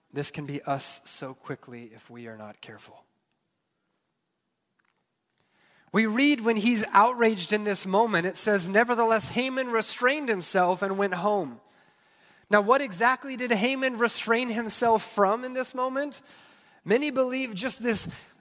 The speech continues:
this wicked desire within him just to kill Mordecai in this moment. That he is so furious at this man, he so despises Mordecai and all of the Jews, that he can't even stand around this man without wanting to kill him.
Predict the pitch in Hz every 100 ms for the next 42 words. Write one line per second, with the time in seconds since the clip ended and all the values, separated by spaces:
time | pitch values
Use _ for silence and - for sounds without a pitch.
0 | - 202 196 180 190 247 262 208 202 202
1 | 214 208 220 220 208 202 - 185 - -
2 | 240 220 202 202 185 190 175 175 156 147
3 | 147 160 139 113 - - _ _ _ _
4 | _ _ _ 190 185 262 240 - - 269
5 | 262 - - 247 262 254 226 175 - -
6 | 185 196 190 180 175 175 165 151 208 -
7 | 247 247 214 - - 214 226 220 233 196
8 | 185 196 220 202 196 185 175 170 208 214
9 | 170 175 151 175 175 - - - _ _
10 | _ _ _ _ _ 147 185 - 240 226
11 | 190 170 - - 196 220 202 190 170 165
12 | 156 165 160 151 151 165 156 170 180 165
13 | 147 - 202 156